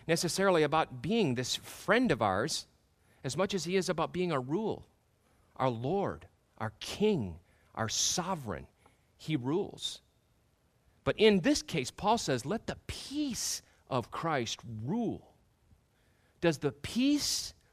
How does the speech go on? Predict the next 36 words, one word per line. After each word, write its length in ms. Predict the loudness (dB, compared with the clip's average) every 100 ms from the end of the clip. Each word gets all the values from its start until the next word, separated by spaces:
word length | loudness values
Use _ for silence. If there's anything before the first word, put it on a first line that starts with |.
| -6
of 240 | 0 0 -2
Christ, 520 | -6 -4 -4 -6 -14 _ -20 -20 0
the 120 | 0
peace 440 | 0 4 4 6
that 220 | 2 0 0
comes 280 | 2 2
from 380 | 0 2 2 4
knowing 380 | 6 6 4 2 -2
intimately 640 | -2 0 -6 -4 -6 -6
Jesus 560 | -4 -2 0 -2 -2 -6
Christ, 540 | -6 -6 -8 -10 -16 -18 -20 -16 -2
is 220 | -2 2
that 240 | 0 0
the 80 | 0
ruling 840 | -2 -2 6 10 10 10 8 6
passion 600 | 2 2 4 4 0 -2 -4 -12 0
of 220 | 6 6 6
your 260 | 6 6
life, 400 | 4 0 2 2
no 120 | 2
matter 240 | 6 8 6
what 260 | 6 4
you 140 | 4 0
face? 440 | 4 4 4 -2 -12 -12 -2
If 200 | 0 0
it's 140 | -4
four 300 | 0 4 4
feet 220 | 4 0
of 80 | 4
water 340 | 6 6 6
in 80 | 2
your 120 | 2
bedroom, 480 | 4 4 4 -4 -6 -14 _ _ _ _ _ _ _ _ _ -8
<laughs> 100 | -8 -6 -10 -10 _ _ _ _ _ _ _ _ _ _ _ _ _ _
or 220 | 0 2
basement, 540 | 6 6 4 2 -2